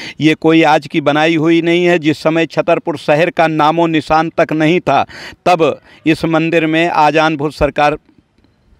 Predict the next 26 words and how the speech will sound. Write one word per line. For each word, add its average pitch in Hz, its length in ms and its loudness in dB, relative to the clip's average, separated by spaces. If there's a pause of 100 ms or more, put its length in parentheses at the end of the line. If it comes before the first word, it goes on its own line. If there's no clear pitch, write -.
(160)
स्थापित 139 480 -2 (100)
थे। 175 160 2 (360)
अब 165 100 0 (160)
कब 208 220 6
स्थापित 190 500 -2
हुए 196 140 0
हैं 190 140 0
ये 170 180 -2
नहीं 175 220 -2
बता 165 300 2
सकते, 185 540 -4 (300)
लेकिन 180 280 2
रामायण 170 580 2
के 226 160 -2
प्रमाण 185 420 2
के 170 160 -4
मुताबिक, 147 520 -2
शास्त्रों 240 580 0
के 233 140 0
प्रमाण 190 420 0
के 175 140 -6
मुताबिक 151 540 -2 (300)
आजान 160 500 2
भुज 156 240 -6
सरकार 151 600 -2
थे। 202 480 0